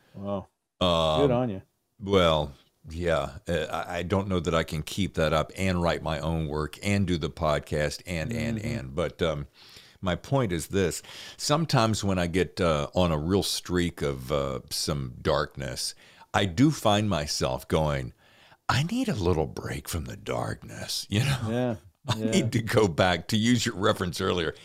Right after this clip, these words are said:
Speaker 2: "I need to pick up a little Cat in the Hat and just, uh,
Speaker 1: Yeah.
Speaker 2: go play with the grandkids and go, 'That's a nice hat. Do you like my hat?'" <laughs> Yeah.
Speaker 1: Uh-huh.
Speaker 2: <laughs> That's a
Speaker 1: Yeah,
Speaker 2: little
Speaker 1: yeah. We
Speaker 2: <laughs>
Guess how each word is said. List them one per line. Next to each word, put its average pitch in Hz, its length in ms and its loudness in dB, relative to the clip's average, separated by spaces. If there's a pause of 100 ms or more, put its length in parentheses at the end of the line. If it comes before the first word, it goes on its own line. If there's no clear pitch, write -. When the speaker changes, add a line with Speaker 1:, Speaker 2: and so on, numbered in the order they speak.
(140)
Speaker 2:
"I - 80 0
need 277 160 2
to 110 80 2
pick 110 240 0
up 98 140 2
a - 20 2
little 90 240 2
Cat 95 280 0
in 87 60 -8
the 80 80 -2
Hat 78 440 0
and 76 120 -6
just, 71 380 -4
uh, 64 220 -2 (180)
Speaker 1:
Yeah. 135 460 2 (340)
Speaker 2:
go 160 140 6
play 143 240 4
with 120 120 4
the 104 80 4
grandkids 101 800 2
and 78 140 -2
go, 80 340 4 (1040)
'That's - 240 2
a 127 60 2
nice 110 260 2
hat. 160 460 0 (340)
Do 101 80 0
you 98 100 6
like 85 280 2
my 120 100 2
hat?'" 139 320 0
<laughs> - 40 -4
Yeah. - 100 2
Speaker 1:
Uh-huh. 139 580 4 (260)
Speaker 2:
<laughs> - 20 -
That's 123 360 2
a 123 60 2
Speaker 1:
Yeah, 139 220 6
Speaker 2:
little 104 200 -4
Speaker 1:
yeah. 123 340 4
We 117 200 -2
Speaker 2:
<laughs> - 260 -6